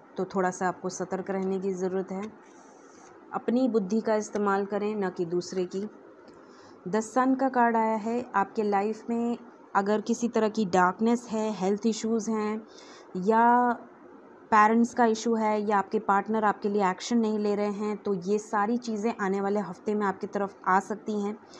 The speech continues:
Action हो सकता है, commitment हो सकता है, कोई good news आ सकती है, prosperity आ सकती है, promotion हो सकता है, monetary benefit हो सकता है,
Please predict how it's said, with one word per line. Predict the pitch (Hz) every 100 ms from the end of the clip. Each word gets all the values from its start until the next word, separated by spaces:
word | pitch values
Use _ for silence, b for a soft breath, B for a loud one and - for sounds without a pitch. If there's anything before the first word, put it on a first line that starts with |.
| B B B 202
Action | 202 - 262
हो | 240
सकता | 233 240 -
है, | 233 226
commitment | 226 202 202 196 233 226
हो | 226
सकता | 220 214 208
है, | 208 220
कोई | 220 208
good | 180 196
news | 214 233 220
आ |
सकती | 208 208 - 220
है, | 208 202
prosperity | 180 170 - 208 214 214 226
आ | 202
सकती | 196 202 - 202
है, | 190 190
promotion | 185 180 196 208 226
हो | 208
सकता | 196 190 185 185
है, | 180
monetary | 180 175 190 208 226
benefit | 202 196 190 190 190
हो | 185
सकता | 190 180 180
है, | 180